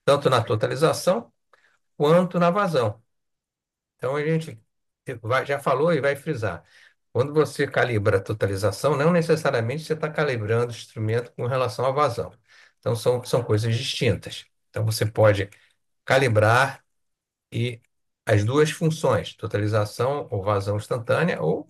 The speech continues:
individualmente, quer dizer, ou só uma, caso seja necessário.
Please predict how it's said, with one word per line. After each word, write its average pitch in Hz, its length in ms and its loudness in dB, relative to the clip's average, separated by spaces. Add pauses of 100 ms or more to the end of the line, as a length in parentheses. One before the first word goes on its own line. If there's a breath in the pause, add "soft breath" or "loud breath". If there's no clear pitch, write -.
(100)
individualmente, 131 920 0 (640 soft breath)
quer 98 100 -4
dizer, 98 260 -2
ou 123 460 0 (200)
só 202 260 0
uma, 139 320 0 (240)
caso 104 300 -4
seja 107 540 -2 (200)
necessário. 110 600 -4